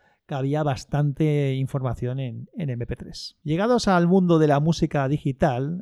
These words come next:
en formato digital, hay que hablar también de otros formatos de grabación de música digital.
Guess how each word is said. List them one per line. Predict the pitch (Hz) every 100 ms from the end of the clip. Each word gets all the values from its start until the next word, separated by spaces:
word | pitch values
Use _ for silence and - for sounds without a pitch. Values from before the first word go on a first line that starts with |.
| 208
en | 214 123
formato | - 127 151 131
digital, | 165 - 160 151 143 - _ _
hay | 165 147
que |
hablar | 156 143 139
también | 160 131 135
de | 147
otros | 123 131 -
formatos | - 113 113 131 - 143
de | 123
grabación | 117 117 104 120 117
de | 113
música | 117 - 139 117
digital. | 113 - 196 123 104